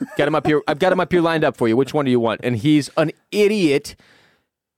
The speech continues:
Speaker 2: So he goes, "Already betrothed." It's like double middle fingers at everybody in the room. And so Lord Boros sends him home and says, "Tell your queen I'm not a dog to be whistled up at whenever she
Speaker 1: Mm-hmm.
Speaker 2: needs help."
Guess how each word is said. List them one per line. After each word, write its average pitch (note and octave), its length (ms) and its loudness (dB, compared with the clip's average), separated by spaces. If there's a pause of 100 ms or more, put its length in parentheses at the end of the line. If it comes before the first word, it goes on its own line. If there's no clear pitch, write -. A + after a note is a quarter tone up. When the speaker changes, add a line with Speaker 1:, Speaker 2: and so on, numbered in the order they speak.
(340)
Speaker 2:
So - 180 0
he E3 100 2
goes, D#3+ 420 0
"Already A#3+ 280 0
betrothed." A#3 760 0
It's - 880 -10
like D3+ 160 -2
double D3 260 0
middle C3 180 -2
fingers G#2 440 -6
at G#2 60 -2
everybody A2 280 0
in G#2 60 -2
the G2+ 100 -6
room. F#2+ 260 -4 (680)
And D3 600 0
so - 180 0
Lord D3+ 420 0
Boros C3+ 440 2
sends C3 420 -2
him B2 120 -2
home B2 360 -2
and A2+ 120 -2
says, A2+ 500 -2 (320)
"Tell C3 180 0
your A#2+ 120 0
queen B2 260 -2
I'm A#2 100 0
not A#2 140 -2
a G#2+ 40 -2
dog A2 460 -2
to - 80 -14
be G#2+ 120 -2
whistled G#2 440 -2
up G#2 180 -2
at G2+ 280 -4
whenever G2 280 -4
she F#2 140 -6
Speaker 1:
Mm-hmm. G2+ 100 -2
Speaker 2:
needs F2 160 -8
help." F2+ 240 -4